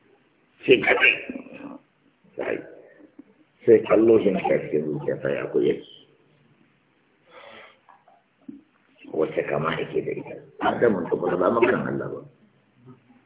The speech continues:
Balarabe ya kama da shi, ko Bature, ko Baki ne,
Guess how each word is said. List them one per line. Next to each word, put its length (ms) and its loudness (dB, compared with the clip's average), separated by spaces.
Balarabe 640 6
ya 220 6
kama 260 -2
da 80 -6
shi, 320 -4
ko 160 2
Bature, 640 2
ko 140 10
Baki 420 2
ne, 140 0